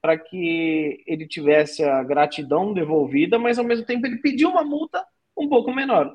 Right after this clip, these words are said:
até porque se a gente vê a multa de outros jogadores, é muito maior do que essa, né? O Alanzinho tinha uma multa de cem milhões de euros. Então ele não permitiu que fosse uma multa muito baixa,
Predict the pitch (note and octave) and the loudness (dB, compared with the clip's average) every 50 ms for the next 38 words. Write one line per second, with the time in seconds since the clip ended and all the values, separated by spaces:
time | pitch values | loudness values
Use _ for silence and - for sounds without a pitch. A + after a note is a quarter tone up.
0 | - - F3 - - G3 G3 B3 A#3 C4 C4 B3+ A#3+ - - G3+ G3 - - G#3 | -8 -8 -8 -4 -4 -6 -6 -6 -6 -6 -8 -8 -8 -8 -8 -8 -8 -4 -4 -4
1 | G3 G3+ G#3 G3+ G#3+ G3+ G#3 G#3 G3 F#3+ F#3 F#3 F#3+ F#3 E3 F3+ F3+ F#3 G3 F#3+ | -2 -2 -4 -4 -2 0 0 0 0 0 -2 -2 -4 -4 -4 -2 -2 -2 -2 -2
2 | A3 F#3 F3+ E3 F#3 E3 D3+ C#3+ C#3+ E3+ A3 B3 B3 - _ _ - _ _ _ | -4 -6 -4 -6 -2 -2 -2 0 2 2 0 0 0 -6 _ _ -20 _ _ _
3 | - - B3 B3+ A#3+ A#3+ B3+ D4+ D4 - D#4+ D#4 A3+ G#3 G3+ G3 F3 F3+ F3 - | -2 0 2 2 2 2 2 0 0 0 0 2 4 4 4 2 0 -4 -2 2
4 | E3 D3+ C3+ A#2+ - C3 C3 D3 D3+ D3 D3+ F3 G3+ A#3 C#4 F4 F4+ C#4 F#3+ G3+ | 2 2 2 0 -2 -6 -4 -2 0 2 2 4 4 4 2 2 0 -2 -2 -2
5 | A3+ B3 A3+ F3 C#3+ - - D#3+ D#3 D3+ D3 D3 D3 D3+ D3 D#3 C#3+ - - - | -2 -2 -2 -4 -6 -8 -10 -10 -8 -8 -6 -4 -4 -6 -6 -6 -12 -12 -10 -10
6 | C#3 C#3 C#3 C3+ C3 C3+ C3 B2+ B2+ B2 C3 B2+ A#2 A2 G#2+ G2+ - _ _ _ | -8 -6 -6 -4 -4 -4 -6 -6 -8 -6 -4 -2 -2 -2 -4 -4 -10 _ _ _
7 | _ _ _ _ _ - D#3+ E3+ A#3 G#3+ A3+ A#3+ B3 B3+ B3+ B3+ - - _ - | _ _ _ _ _ 2 4 4 4 4 2 0 0 -2 -2 -4 -10 -6 _ 2
8 | A#3+ A#3+ A#3+ A#3+ G#3 - - C4 A#3+ - - - B3 A3+ G#3 - A3 G#3+ G3+ G3 | 2 4 2 -2 -2 -4 -6 -8 -8 -10 -12 -4 -2 -2 -2 -2 -6 -6 -6 -6
9 | G3 F#3+ F3+ F3 G3 F3+ F3 E3+ F3 F#3 D3+ D3 D#3 - D#4+ D#4 - - | -6 -6 -6 -6 -6 -6 -6 -6 -6 -2 2 4 4 4 4 0 -4 -6